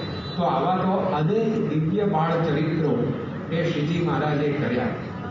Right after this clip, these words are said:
ત્યાર પછી એમનો બીજો સમયગાળો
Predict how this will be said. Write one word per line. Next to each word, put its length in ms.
ત્યાર 240
પછી 340
એમનો 220
બીજો 400
સમયગાળો 800